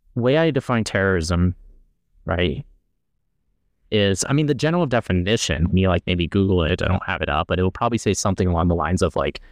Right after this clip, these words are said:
um, "You're causing and inflict terror on a people,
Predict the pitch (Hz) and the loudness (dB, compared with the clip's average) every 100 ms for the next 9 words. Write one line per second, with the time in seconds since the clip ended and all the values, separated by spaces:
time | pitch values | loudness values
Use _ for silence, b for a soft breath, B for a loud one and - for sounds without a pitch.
0 | b - - - 87 85 80 85 - - | b -20 -8 -2 0 0 0 0 -2 -12
1 | _ _ - - 73 123 117 113 113 92 | _ _ -18 -8 -6 0 0 0 0 2
2 | 101 85 - - 104 - - - 95 98 | 2 2 0 0 -2 -2 -6 -4 -2 2
3 | 104 113 - - 104 98 - 107 - 104 | 2 0 -4 -4 -4 -2 -2 -2 2 2
4 | 107 | 2